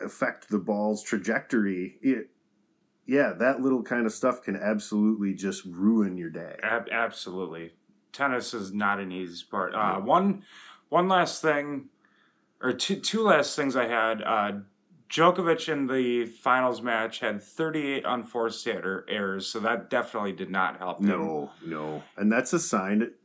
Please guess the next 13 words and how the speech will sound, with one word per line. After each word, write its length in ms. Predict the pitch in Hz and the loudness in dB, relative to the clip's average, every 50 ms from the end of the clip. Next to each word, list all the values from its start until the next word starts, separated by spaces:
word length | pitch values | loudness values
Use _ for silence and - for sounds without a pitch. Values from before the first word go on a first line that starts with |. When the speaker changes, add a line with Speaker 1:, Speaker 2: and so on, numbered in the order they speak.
| - | -2
Speaker 1:
of 180 | - 110 104 - | -2 -2 -2 -2
fatigue, 720 | - - 131 - - 175 185 226 262 233 120 80 76 - | -2 -2 -2 0 0 2 4 4 4 2 2 -2 -2 2
you 80 | 127 | 4
Speaker 2:
Yep. 120 | 143 - 127 | 4 4 4
Speaker 1:
know, 160 | 120 131 151 | 4 4 4
of 160 | 147 131 113 104 | 2 2 0 0
the 60 | 123 | 0
mechanics 600 | 123 127 - - - 131 139 170 170 151 - - | 0 0 -2 -4 -4 -2 -2 -2 -4 -4 -8 -6
breaking 420 | 156 - 90 95 98 - 123 127 | -2 -2 -2 0 -2 -2 -4 -2
down. 360 | 120 123 120 147 160 - 143 - | -2 -2 -2 -4 -6 -6 -8 -4
Speaker 2:
Yep. 280 | 120 113 123 127 - - - _ _ _ _ _ _ _ _ | 0 2 2 2 0 -6 -16 _ _ _ _ _ _ _ _
And 220 | 110 127 147 139 | 4 4 4 6
then 600 | 135 135 131 123 127 127 120 117 117 113 110 104 | 4 4 4 4 4 2 2 0 -2 -2 -4 -6